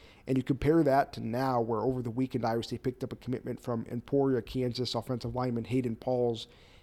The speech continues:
in its twenty twenty recruiting class, and Pauls' tweet announcing his commitment had a thousand likes. And so you've just seen the, uh, the advancement of social media really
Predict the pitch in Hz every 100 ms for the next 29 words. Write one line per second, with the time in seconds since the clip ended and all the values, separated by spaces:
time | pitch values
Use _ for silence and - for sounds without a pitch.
0 | - 139 123 - - 139 135 120 - 156
1 | 139 127 131 117 - 117 117 110 - -
2 | - - 120 - 151 151 143 - - 147
3 | 151 135 - 120 127 123 127 127 - 127
4 | 110 110 117 113 - 123 120 113 113 117
5 | 107 - - - - - - - 120 127
6 | 131 127 175 - 160 175 151 135 123 -
7 | 110 104 73 71 - - - - - 127
8 | 113 123 143 156 165 - 160 147 120 -
9 | 160 156 - 127 139 131 123 123 135 139
10 | 120